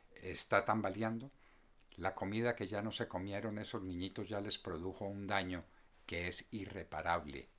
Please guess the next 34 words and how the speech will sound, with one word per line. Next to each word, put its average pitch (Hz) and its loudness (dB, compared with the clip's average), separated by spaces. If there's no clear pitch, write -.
Eso 90 -2
no 90 -2
es 85 -4
reversible. 71 -8
¿Cuánto 131 8
vale, 113 2
Dios 101 -2
mío? 107 0
¿Cuánto 151 12
vale 127 12
lo 92 2
que 87 -2
nos 82 -4
ha 98 2
pasado? - 0
¿Estos 117 0
desalmados 95 -2
tendrán 92 2
cómo 101 -4
pagar 87 -2
el 101 -4
daño 101 -2
que 95 -4
le 85 -4
hicieron 95 -4
a 92 -8
Colombia? 107 -4
Por 101 -4
supuesto - -6
que 78 -6
no. 76 -6
Lo 90 -4
más 98 -2
grave 117 4